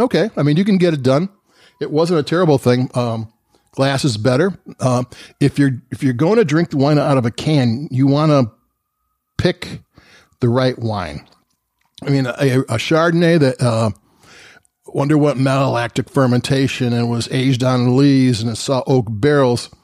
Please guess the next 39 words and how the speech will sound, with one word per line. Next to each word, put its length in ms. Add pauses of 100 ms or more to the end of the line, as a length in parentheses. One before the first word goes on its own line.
(960)
that's 540
a 40
wine 340
that 140
you're 120
probably 320
gonna 160
have 140
to 80
open 260
up 180
for 120
a 60
while 260
before 320
it 80
starts 240
tasting 440
good 240
because 200
there's 160
a 40
lot 420
going 320
on. 240
It's 120
gonna 220
have 160
a 40
lot 220
of 80
things 220
to 200 (200)
seek 200
its 140
balance. 500 (320)
It 200
can 220
be 540